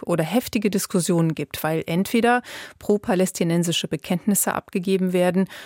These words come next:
oder massiver Antisemitismus oder einseitige Sympathie für entweder Israel oder die Palästinenser diagnostiziert wird.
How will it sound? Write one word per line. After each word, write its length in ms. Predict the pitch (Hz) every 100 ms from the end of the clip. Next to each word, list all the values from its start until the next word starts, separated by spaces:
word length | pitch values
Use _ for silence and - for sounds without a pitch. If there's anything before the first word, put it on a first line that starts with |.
| - -
oder 180 | 190
massiver 500 | 160 175 - 208 185
Antisemitismus 1040 | 175 170 185 165 165 - 190 - 175 170 -
oder 280 | 180 175 156
einseitige 840 | 160 190 180 165 165 - 165 170
Sympathie 640 | 170 165 165 160 - 180
für 220 | 175 - -
entweder 460 | 170 - 165 151
Israel 640 | 175 165 - - - 160 160
oder 300 | 175 156 156
die 140 | 170
Palästinenser 840 | - 185 190 - 214 214 208 175 147
diagnostiziert 960 | 156 - 165 160 - - - 151 -
wird. 280 | - - -